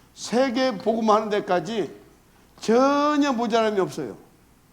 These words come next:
여기에서 창세기에서 모든 영적인 비밀을 다 말해주고 있어요. 이해가 되죠? 다 그것이 어느 정도인가를 설명하는 것이 뭡니까? 출애굽기예요. 그것이 어느 정도인지 그 비밀을,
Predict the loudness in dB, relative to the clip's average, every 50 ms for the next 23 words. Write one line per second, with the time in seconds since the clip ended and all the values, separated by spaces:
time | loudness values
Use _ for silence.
0 | _ _ _ _ _ _ _ _ _ _ _ _ _ _ 4 4 4 4 6 2
1 | 0 0 0 0 0 0 -2 -4 -8 -6 -4 -2 0 0 0 0 -2 -2 -2 -2
2 | -4 -2 2 4 4 6 6 4 2 0 0 0 2 0 0 0 -2 -4 -6 -4
3 | -4 -4 -2 -2 -2 0 2 2 2 2 0 -4 -4 -6 -6 -8 -10 -10 -12 -16
4 | -18 -20 -20 -20 _ _ _ _ _ _ _ _ _ _ _ _ _ _ _ _
5 | _ _ _ _ _ _ _ _ _ -2 2 2 4 4 4 2 2 -6 -8 -10
6 | -16 -20 -20 _ _ -20 -20 -20 _ _ _ _ _ _ _ _ _ -10 -8 -8
7 | -8 -8 -10 -12 -16 -14 -8 0 2 2 2 4 2 4 4 4 4 4 2 2
8 | 0 -2 -2 0 0 0 0 0 0 0 0 0 0 0 0 -2 -2 -4 -2 -2
9 | -2 -2 -2 -4 -4 -6 -6 -6 -6 -2 -2 -2 -2 -2 -4 -6 -6 -6 -6 -10
10 | -16 -20 -20 -20 _ _ _ _ _ _ _ _ _ _ _ _ _ _ _ _
11 | _ _ _ _ _ _ _ _ _ _ _ _ _ _ _ _ _ _ -6 -4
12 | -2 0 2 2 2 2 2 2 2 0 2 0 -2 -2 -2 -6 -8 -14 -16 -18
13 | -20 _ _ _ _ _ _ _ _ _ _ _ _ _ _ _ _ _ _ _
14 | _ _ -10 -8 -8 -8 -4 -2 -2 0 0 0 0 -2